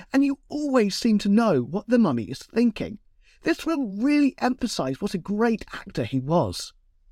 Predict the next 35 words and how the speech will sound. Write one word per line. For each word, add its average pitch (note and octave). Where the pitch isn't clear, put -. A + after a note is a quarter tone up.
Further, G3
his -
character C4
does A3
get A3
to G#3
speak -
during D#3
the D3
flashback -
scene A3+
in B3
ancient D3
Egypt, A3
and C4
it C4+
is C4
one C4+
of D#4
the -
things G#3+
that -
makes B3+
this C4+
scene E3+
so F#3+
good B3
and F3
so -
memorable. G3+
Ultimately, C4+
at C4+
the C4+
halfway G3+
mark, F#3